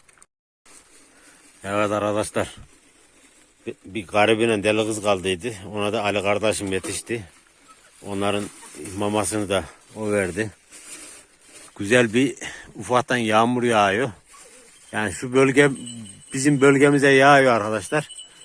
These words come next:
Karşı tarafta yağmur yok. <laughs> Bu-, bunu eskiden çobanlıkta yapmıştım arkadaşlar. Küçükken. Ee, bir metre ileride yana-, yağardı. Bir metre bu tarafta yağmur olmazdı arkadaşlar.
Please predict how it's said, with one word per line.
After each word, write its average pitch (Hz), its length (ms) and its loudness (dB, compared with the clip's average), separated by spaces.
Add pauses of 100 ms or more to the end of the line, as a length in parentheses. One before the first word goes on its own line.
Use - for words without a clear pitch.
(180)
Karşı 120 340 0
tarafta 131 400 2
yağmur 120 380 2
yok. 123 280 0 (720)
<laughs> 123 160 -6 (760)
Bu-, 135 300 -2 (100)
bunu 135 320 2
eskiden 131 540 0
çobanlıkta 123 580 0
yapmıştım 113 460 0
arkadaşlar. 104 540 -2 (560)
Küçükken. 113 600 -2 (680)
Ee, 98 360 0
bir 135 140 6
metre 147 640 4
ileride 135 400 4
yana-, 135 400 6
yağardı. 135 760 6 (420)
Bir 151 120 8
metre 139 360 4
bu 131 100 2
tarafta 139 520 4 (320)
yağmur 135 400 6
olmazdı 127 460 4
arkadaşlar. 101 520 -2